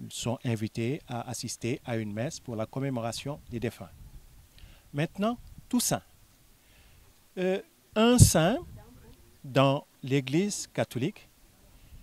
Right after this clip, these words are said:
signifie qu'une personne dans sa vie a pu honorer les grâces de la vie faite par Dieu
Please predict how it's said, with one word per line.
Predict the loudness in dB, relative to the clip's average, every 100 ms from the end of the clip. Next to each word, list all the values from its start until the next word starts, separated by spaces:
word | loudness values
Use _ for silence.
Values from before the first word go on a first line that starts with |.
| -12
signifie | -8 -2 2 2 2 2 2 0 -4 -10 -14 -12 -16 -4
qu'une | 0 2 4
personne | 2 2 0 -2 -2 -4 -8 -16 -20 -20 -18 -6
dans | 4 4 4 0 -6
sa | -8 -2 2 2
vie | 2 0 0 -2 -10 -20 _ -20 -20 -20 -20 -20 -20 -20 -2 6
a | 6 6
pu | 2 4 6 4 -2 _ -4 2
honorer | 6 6 6 6 2 0 -12 _ _ _ _
les | -2 4 4
grâces | 4 4 4 2 -2 -10 -2
de | 4
la | 6 8 6
vie | 2 -2 -2 -8 _ -20 _ _ _
faite | -20 2 4 6 6 6 _
par | 2 2
Dieu | 2 6 6 6